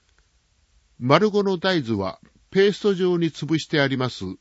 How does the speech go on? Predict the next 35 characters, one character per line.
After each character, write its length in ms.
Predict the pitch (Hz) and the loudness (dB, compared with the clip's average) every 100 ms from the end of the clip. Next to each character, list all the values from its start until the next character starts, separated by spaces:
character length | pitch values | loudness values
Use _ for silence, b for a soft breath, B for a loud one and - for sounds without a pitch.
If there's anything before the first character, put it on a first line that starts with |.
| _ _ _ _ _ _ _ - | _ _ _ _ _ _ _ -8
リ 140 | 139 | -6
ピ 180 | 143 202 | -4 -4
ー 60 | 180 | -2
タ 200 | 190 170 | -2 -2
ー 40 | |
様、 420 | 160 156 147 - _ b b b | -2 -2 -2 -2 _ b b b
味 120 | 147 | -4
噌 200 | 147 214 | -2 -2
作 240 | 208 - 156 | -4 -4 -4
り 140 | 117 | -2
に 260 | 95 107 - - | -4 -4 -10 -4
慣 160 | 143 185 | 0 2
れ 100 | 208 | 0
て 120 | 170 | 0
い 100 | 147 | 0
る 80 | 117 | 0
方 260 | 110 101 | -4 -2
は、 200 | 95 92 - 87 | -2 -4 -8 -2
ご 120 | 135 | 0
自 200 | 147 208 | 0 -2
分 240 | 196 196 | -2 -2
の 120 | 190 | -2
ペ 220 | 185 202 170 | -2 -2 -2
ー 40 | |
ス 160 | - 98 | -4 -4
で 140 | 101 | -2
お 100 | 131 | -4
作 240 | - - | -6 -4
り 80 | 139 | -2
い 40 | 127 | 0
た 140 | 135 | -2
だ 100 | 131 | -2
け 120 | 120 | -2
ま 140 | 110 104 | -2 -4
す。 140 | - | -6